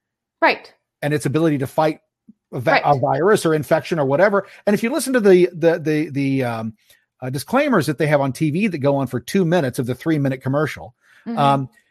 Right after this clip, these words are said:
Speaker 2: that's what they always talk about. Talk to your doctor if you've had this disease or you've done this or you've done that or you've done this. Those young people that died initially that scared the bejesus out of everybody 'cause the young were starting to die,
Speaker 1: Mm-hmm.
Speaker 2: that's what they have in common. A lot of them were on those, um,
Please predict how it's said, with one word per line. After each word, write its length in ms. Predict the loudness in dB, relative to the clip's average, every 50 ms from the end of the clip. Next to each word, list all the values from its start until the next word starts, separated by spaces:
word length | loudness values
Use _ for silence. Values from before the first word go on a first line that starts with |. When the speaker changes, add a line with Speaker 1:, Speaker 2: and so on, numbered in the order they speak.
| _ _ -4
Speaker 2:
that's 260 | 2 2 2 2 2
what 120 | 0 0 0
they 80 | 0
always 260 | 0 0 0 -2 -4
talk 300 | -4 -4 -4 -4 -2 -2
about. 340 | -4 -4 -4 -8 -16 -18 -20 _ _ _ _ _ _ -4
Talk 220 | -2 -2 -2 -2
to 60 | -2
your 120 | -2 0 0
doctor 340 | 0 0 0 -2 -2 -4
if 140 | -4 -4 -4
you've 80 | -4 -4
had 160 | -4 -4 -4
this 140 | -6 -6 -6
disease 400 | -6 -8 -8 -6 -8 -8 -10 -10
or 60 | -12
you've 100 | -12 -10 -6
done 160 | -6 -4 -2
this 220 | -2 -4 -4 -6
or 60 | -8 -10
you've 160 | -10 -8 -8
done 180 | -8 -6 -4
that 180 | -4 -4 -6 -6
or 40 | -6
you've 140 | -8 -8 -8
done 180 | -8 -6 -6
this. 260 | -6 -8 -8 -12 -18 -20 _ _ _ _ _ _ _ _ _ _ _ _ _ _ _ _ _ _ _ _ -2
Those 300 | 2 4 4 4 4 4
young 240 | 2 2 2 2 0
people 280 | 0 0 0 0 0
that 100 | -2 -2 -2
died 220 | -2 -2 0 0
initially 380 | -2 -2 -4 -4 -4 -4 -4 -4
that 140 | -4 -6 -10
scared 320 | -10 -8 -4 -4 -2 -2
the 60 | -4 -6
bejesus 540 | -10 -12 -10 -8 -8 -8 -8 -8 -4 -2
out 100 | -2 -2
of 60 | 0 -2
everybody 320 | -4 -2 0 0 0 0
'cause 160 | -2 -4 -4 -6
the 140 | -6 -10 -12
young 320 | -6 -2 0 0 0 0 -2
were 100 | -4 -4
starting 300 | -2 -2 -2 -2 -2 -2
to 60 | -2
die, 360 | -2 0 0 0 -2 -4 -8 _ _ _ -12
Speaker 1:
Mm-hmm. 280 | -10 -8 -6 -6 -8 -8 -10 _ _ _ _
Speaker 2:
that's 200 | -2 -2 -2 0
what 80 | -2 0
they 80 | 0 0
have 140 | 0 0 -2
in 100 | -2 -4
common. 360 | -4 -6 -6 -6 -8 -12 -18 _ _ _ _
A 60 | -2
lot 180 | 2 4 4 4
of 80 | 4 2
them 140 | 2 2
were 160 | 2 2 2 2
on 280 | 2 2 2 0 2
those, 380 | 4 4 4 4 4 2 0 -4
um, 360 | -4 -4 -2 -2 -2 -4 -6